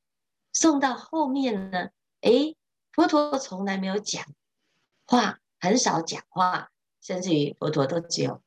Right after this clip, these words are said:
放光，那都是由菩萨来发言啊。那我们后面就会慢慢发现，每一会的会主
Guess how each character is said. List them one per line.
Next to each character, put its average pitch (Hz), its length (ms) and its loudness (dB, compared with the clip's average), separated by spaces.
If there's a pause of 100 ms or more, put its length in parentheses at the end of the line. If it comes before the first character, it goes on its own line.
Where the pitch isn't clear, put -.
放 196 260 0
光， 165 400 2 (460)
那 240 140 0 (200)
都 294 240 2
是 240 340 -6
由 160 380 -2 (320)
菩 156 300 2
萨 220 360 0 (100)
来 139 280 -8 (580)
发 254 200 2
言 170 320 -2 (160)
啊。 - 220 -6 (440)
那 170 120 2
我 151 40 2
们 143 140 -2
后 196 160 2
面 170 200 0
就 147 120 -10
会 143 100 -6
慢 208 220 -2
慢 165 220 0
发 160 160 -2
现， 175 380 2 (200)
每 165 160 -2
一 170 140 0
会 254 280 2
的 160 120 -2
会 277 360 0
主 - 300 -6